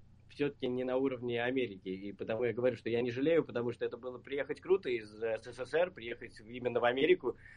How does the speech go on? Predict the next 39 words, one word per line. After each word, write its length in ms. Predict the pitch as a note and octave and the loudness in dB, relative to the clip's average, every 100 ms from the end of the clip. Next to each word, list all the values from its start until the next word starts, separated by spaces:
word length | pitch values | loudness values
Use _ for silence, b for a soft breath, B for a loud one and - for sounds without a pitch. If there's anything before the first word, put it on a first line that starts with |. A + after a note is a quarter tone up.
| b - - | b -20 2
И 380 | C3+ C3+ B2+ B2 | 6 8 6 2
я 200 | B2+ B2 | 2 2
здесь 220 | B2+ B2 | 0 -2
вырос, 340 | D3 F3+ D3+ | 0 0 0
и 40 | B2 | 0
я 220 | B2 C3 | 0 0
как 180 | B2+ A#2 | -2 -6
бы 120 | A#2 | -6
чувствовал 320 | C#3 C3+ B2 | -8 -8 -8
себя 240 | A#2+ A#2 A2+ | -8 -6 -4
так 180 | A#2+ | -4
же 100 | A2+ | -6
хорошо, 360 | G#2+ A2+ A2+ C3+ | -8 -8 -6 -8
в 40 | |
смысле, 320 | B2 B2 A#2 G#2 | -4 -4 -4 -6
что 120 | - | -4
мы 160 | G#2+ G#2+ | -4 -2
там 300 | G#2 G2 F#2+ - - - | -4 -4 -10 -16 -20 -6
как 140 | G#2 | -4
бы 320 | F#2+ G2 F#2+ F#2 | -2 -2 -2 0
номер 360 | A2+ B2+ C3 C3 | 6 8 8 8
один, 320 | C3 A#2 G2+ | 6 2 -2
да, 160 | A#2 | -2
так 180 | B2+ A2+ | 0 -2
же, 100 | A2+ | -2
как 160 | A2+ A2 | -4 -4
мы 100 | G#2+ | -4
чувствовали 420 | C3 - A2+ G#2 | -6 -6 -8 -10
себя, 240 | G2+ A2+ | -2 0
что 120 | G#2 A2 | 0 -4
мы 120 | G#2+ | -4
были 160 | G#2 | -4
номер 260 | G#2 A2+ G#2+ | -4 -2 0
один 240 | G#2+ A2+ | 0 -2
в 80 | G2+ | -6
С 120 | G2 | -8
С 120 | F#2+ G#2 | -10 -12
С 80 | |
Р, 100 | F2+ | -14